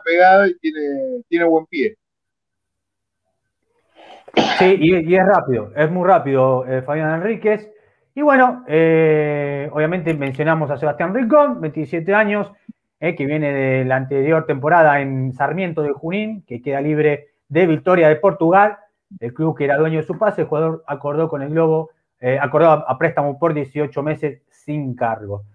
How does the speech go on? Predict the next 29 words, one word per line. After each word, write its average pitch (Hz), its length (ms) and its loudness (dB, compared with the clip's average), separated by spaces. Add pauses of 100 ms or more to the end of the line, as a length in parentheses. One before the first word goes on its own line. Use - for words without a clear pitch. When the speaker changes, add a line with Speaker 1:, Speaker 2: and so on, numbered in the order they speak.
(260)
Speaker 2:
A 214 160 2
un 285 140 6
jugador 208 460 4
que - 180 -8
ya 185 120 -12
estoy 190 140 -4
haciendo 170 240 -6
futurología, 143 920 -6 (840)
eh, 123 520 -4
que - 80 -4
hay 175 120 -2
que 165 100 2
retener, 143 680 0 (1300)
es, - 320 2 (160)
eh, 123 160 -2 (220)
a, 120 260 2
a 131 60 -8
Claudio 165 260 4
Jacob, 123 460 0
eh. 120 80 -10 (240)
Cu-, - 180 -20
cuando 120 220 -12
se 123 100 -12
le 127 60 -4
vence 151 180 -6
su 127 140 -8
contrato 123 380 -2
en 123 80 -2
diciembre, 165 680 0